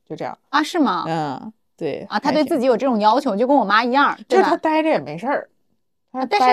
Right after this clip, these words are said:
Speaker 1: 待着无聊。
Speaker 2: 但是，但是咱妈不出去吧？人家不，不像他，人家遛遛狗就完事儿了。
Speaker 1: 对，因为我妈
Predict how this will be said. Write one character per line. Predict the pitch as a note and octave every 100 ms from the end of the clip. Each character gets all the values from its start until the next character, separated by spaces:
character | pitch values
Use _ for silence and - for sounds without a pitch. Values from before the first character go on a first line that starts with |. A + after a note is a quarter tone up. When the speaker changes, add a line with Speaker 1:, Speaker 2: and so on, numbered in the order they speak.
| C4+
Speaker 1:
待 | C4 -
着 |
无 | G4
聊。 | E3 - - D4
Speaker 2:
但 | F4
是， | E4+
但 |
是 |
咱 | D4
妈 | D#4+ E4+
不 | E4+
出 | - G3
去 | G3+
吧？ | F#3 F#3+ G3 _ -
人 | G3+
家 | D4
不， | C4+ A3
不 | -
像 | G3+ G#3+
他， | G3 F#3+
人 | G#3
家 |
遛 | C4 C#4
遛 |
狗 | A#3+ F#3
就 | -
完 | G#3 F3
事 | -
儿 | G3
了。 | F3
Speaker 1:
对， | -
因 | C4+
为 | E4
我 | A#3+
妈 | G#3 A#3 C4 C4+